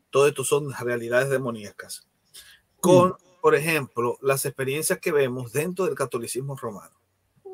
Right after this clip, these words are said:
Speaker 1: Es decir, eh, vírgenes que sangran, apariciones, eh,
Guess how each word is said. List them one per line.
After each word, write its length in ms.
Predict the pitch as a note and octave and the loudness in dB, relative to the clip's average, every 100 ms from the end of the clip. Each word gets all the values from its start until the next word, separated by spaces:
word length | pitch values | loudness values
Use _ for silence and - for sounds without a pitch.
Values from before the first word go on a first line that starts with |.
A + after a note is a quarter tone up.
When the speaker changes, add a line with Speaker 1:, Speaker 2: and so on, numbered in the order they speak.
| F#4 F#4+ | -16 -10
Speaker 1:
Es 80 | A#2 | -6
decir, 340 | A2 - F#3 _ G#4 A#4 A#4+ G4+ G4+ _ _ _ | -4 -6 -12 _ -20 -20 -16 -16 -16 _ _ _
eh, 180 | G#2+ A2+ | -6 -2
vírgenes 480 | C3+ C3 C3 A#2+ | -2 -2 -4 -6
que 120 | - A2+ | -6 -4
sangran, 640 | - C3 C3 B2 B2 B2+ _ _ _ _ _ _ _ _ _ _ - | -2 -2 -4 -6 -8 -14 _ _ _ _ _ _ _ _ _ _ -8
apariciones, 1160 | A#2+ B2+ A#2 A2+ - C3 C3 C3 B2 - - - | -4 -2 -2 -2 -2 0 -2 -4 -4 -4 -4 -6
eh, 520 | A#2 G#2+ G2+ F#2 F2 | -4 -2 -2 -6 -12